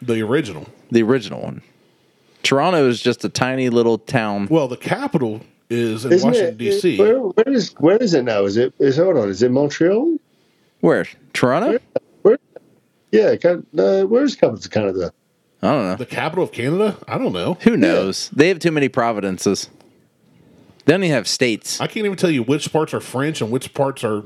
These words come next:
Speaker 1: not French. And
Speaker 3: Quebec. Quebec's French.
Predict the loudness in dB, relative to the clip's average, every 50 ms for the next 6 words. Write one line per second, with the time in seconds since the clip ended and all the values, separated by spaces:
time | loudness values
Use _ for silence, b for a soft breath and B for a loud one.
0 | -10 -8 -6 -6 -6 -8 -8 -6 -4 -2 -2 -2 -4 -6 -8 -8 -8 -8 -10 -12
1 | -14 -18 _ _ _ _ _ _ _ _ _ _ _ _ _ _ _ _ _ _
2 | _ _ _ _ -4 0 0 2 2 2 0 -2 -6 -10 -16 -18 -20 _ _ _
3 | _ -6 -2 0 2 2 0 0 -4 -6 -4 -4 -4 -4 -4 -8 -10 -12